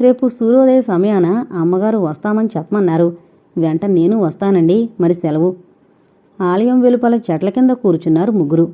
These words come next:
శిరీష ప్రసాదాన్ని ముగ్గురికి పంచింది. "అతడెప్పుడూ ఆలయంలోనే ఉంటాడా?" అలక హఠాత్తుగా అడిగింది. నళినీకాంత్ వివరించాడు.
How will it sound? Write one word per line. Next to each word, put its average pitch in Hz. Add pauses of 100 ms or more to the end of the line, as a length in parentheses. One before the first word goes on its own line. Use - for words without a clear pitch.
(460)
శిరీష 220 (180)
ప్రసాదాన్ని 202
ముగ్గురికి 196
పంచింది. 170 (920)
"అతడెప్పుడూ 196
ఆలయంలోనే 190
ఉంటాడా?" 175 (560)
అలక 208
హఠాత్తుగా 226
అడిగింది. 170 (380)
నళినీకాంత్ 190
వివరించాడు. 170